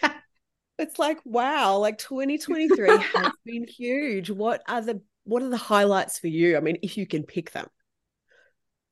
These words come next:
Speaker 1: Well, do you know what's crazy is that, like, I feel like a lot of us in the industry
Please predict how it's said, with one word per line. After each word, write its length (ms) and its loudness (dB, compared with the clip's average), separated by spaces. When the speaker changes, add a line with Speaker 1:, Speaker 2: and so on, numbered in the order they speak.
Speaker 1:
Well, 160 6
do 160 4
you 60 10
know 40 8
what's 160 4
crazy 460 6
is 100 6
that, 160 2
like, 400 2
I 80 0
feel 340 0
like 380 2
a 100 4
lot 280 4
of 100 2
us 300 0
in 180 2
the 160 -2
industry 800 -2